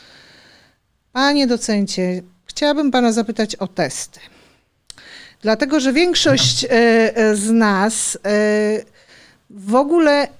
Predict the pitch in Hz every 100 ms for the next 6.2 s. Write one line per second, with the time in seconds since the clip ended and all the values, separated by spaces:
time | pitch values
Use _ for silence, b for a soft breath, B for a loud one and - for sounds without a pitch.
0 | _ _ 285 294 254 247 240 254 277 262
1 | 247 233 220 214 240 254 233 - 247 240
2 | 247 - 220 220 - - 139 - 156 202
3 | 220 - 233 208 208 180 208 220 - 208
4 | 214 180 - 196 202 202 202 208 214 208
5 | - 190 208 220 220 - 190 208 208 208
6 | 208